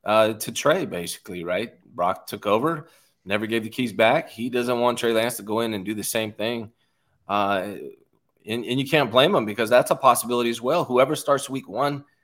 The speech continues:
could possibly stay healthy for the rest of their career and never, never miss another game and never give the, the next quarterback an opportunity. I think that's not likely, but it, it's a possibility. And so there's gotta be that,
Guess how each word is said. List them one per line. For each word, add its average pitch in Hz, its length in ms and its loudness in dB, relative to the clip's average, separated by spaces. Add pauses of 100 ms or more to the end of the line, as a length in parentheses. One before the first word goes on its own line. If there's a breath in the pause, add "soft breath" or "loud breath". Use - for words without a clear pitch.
(120)
could 170 540 0
possibly 131 600 -4 (800)
stay - 340 -2
healthy 156 340 0
for 170 140 -10
the 175 60 -4
rest 175 220 0
of 175 60 -6
their 175 80 -2
career 170 440 -4
and 101 100 -8
never, 120 360 -4 (340 soft breath)
never 143 260 -2
miss 170 200 -2
another 165 260 0
game 135 360 -2
and 104 140 -6
never 131 220 2
give 113 280 -4 (160)
the, 95 240 -12
the 101 120 -8
next 95 220 -8
quarterback 95 500 -8
an 92 80 -12
opportunity. 90 760 -8
I 90 160 -6
think 104 180 -14
that's 95 240 -6
not 87 220 -2
likely, 101 480 -2 (560)
but 101 160 -2
it, 107 220 -4
it's 120 180 -2
a 120 60 2
possibility. 120 880 -2
And 104 160 -8
so 107 240 -2
there's 123 200 -4
gotta 113 200 0
be 117 120 -6
that, 90 260 -4